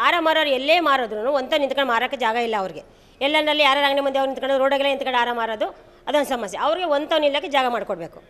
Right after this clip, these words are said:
ಒಂತ ನಿಂತ್ಕೊಂಡು ಅವ್ರು, ಅವ್ರು ವ್ಯಾಪಾರ ಮಾಡ್ಕೊಬೇಕು. ಆರೋದವ್ರಿಗೆ, ಆರೋದವ್ರಿಗೆ ಅಂತ ಒಂದು ಪ್ಲೇಸ್ ಇರಬೇಕು.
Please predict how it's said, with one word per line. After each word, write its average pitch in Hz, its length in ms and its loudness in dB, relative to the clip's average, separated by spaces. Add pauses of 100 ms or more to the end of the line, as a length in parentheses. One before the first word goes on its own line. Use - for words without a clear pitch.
(100)
ಒಂತ 277 180 -4
ನಿಂತ್ಕೊಂಡು 302 300 0
ಅವ್ರು, 277 140 4 (120)
ಅವ್ರು 269 120 0
ವ್ಯಾಪಾರ 254 280 0
ಮಾಡ್ಕೊಬೇಕು. 208 420 -4
ಆರೋದವ್ರಿಗೆ, 226 360 -2 (280)
ಆರೋದವ್ರಿಗೆ 302 340 2
ಅಂತ 320 140 -2
ಒಂದು 294 140 0
ಪ್ಲೇಸ್ 269 220 0
ಇರಬೇಕು. 190 280 -6